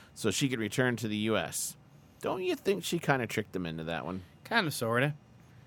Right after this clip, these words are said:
Speaker 1: Yeah.
Speaker 2: Kinda wanted to get him off the books.
Speaker 1: Yeah. I think
Speaker 2: 'Cause
Speaker 1: that was the re-, whole reason she did what she did.
Speaker 2: She's like, "This is costing too much. We gotta get rid of him."
Speaker 1: Well, I think, I think she needs to get back to the U S, and she knew she couldn't do it un-, under normal circumstances, so I think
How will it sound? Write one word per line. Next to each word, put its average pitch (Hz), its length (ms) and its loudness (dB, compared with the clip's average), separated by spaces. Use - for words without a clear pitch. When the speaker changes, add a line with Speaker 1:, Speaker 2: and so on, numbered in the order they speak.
Speaker 1:
Yeah. 50 580 -12
Speaker 2:
Kinda 190 220 8
wanted 156 260 6
to 143 60 6
get 127 160 2
him 135 180 4
off 123 240 0
the 120 80 -2
books. - 560 0
Speaker 1:
Yeah. 92 380 -2
I 117 60 2
think 143 200 2
Speaker 2:
'Cause 131 40 -2
Speaker 1:
that 147 140 8
was 123 180 4
the 120 80 4
re-, 123 160 4
whole 127 320 6
reason 113 320 0
she 110 160 -4
did 98 160 0
what 95 100 -2
she 101 140 -4
did. 90 220 -6
Speaker 2:
She's 156 240 -6
like, 151 220 2
"This 202 220 -4
is 180 60 -8
costing 117 440 0
too - 140 0
much. 98 240 0
We - 80 -6
gotta 113 100 4
get 117 120 0
rid 95 120 -4
of 95 80 -10
him." 98 200 -8
Speaker 1:
Well, 190 140 6
I 147 120 4
think, 175 280 2
I 147 120 6
think 147 360 2
she 127 320 0
needs 107 300 2
to - 80 -4
get 101 100 0
back 101 200 2
to - 80 -12
the 92 80 -2
U 120 140 6
S, 131 260 4
and 101 120 -6
she - 140 -4
knew 123 140 0
she - 120 -6
couldn't 104 200 -2
do 107 100 2
it 98 140 0
un-, 90 240 -6
under 87 200 -4
normal 120 360 2
circumstances, 90 760 -4
so 90 140 0
I 90 100 2
think 90 220 -6